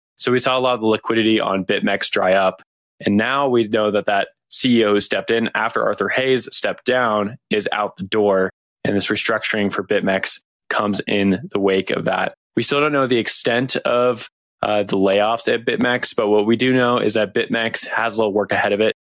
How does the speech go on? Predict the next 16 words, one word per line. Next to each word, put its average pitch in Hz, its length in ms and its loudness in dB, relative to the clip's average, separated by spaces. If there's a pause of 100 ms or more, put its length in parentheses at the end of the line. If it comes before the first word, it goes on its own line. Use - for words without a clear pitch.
to - 80 -2
get 110 100 4
itself 104 340 -2
back 98 260 -4
into 123 140 -4
the 95 120 -4
pack 101 360 -2 (280)
with 107 80 -4
the 107 80 -2
top 104 440 -2
ten 104 280 -2
exchanges 101 520 -2
out 107 200 0
there. 113 320 0 (320)
If 113 100 -4
it 117 60 2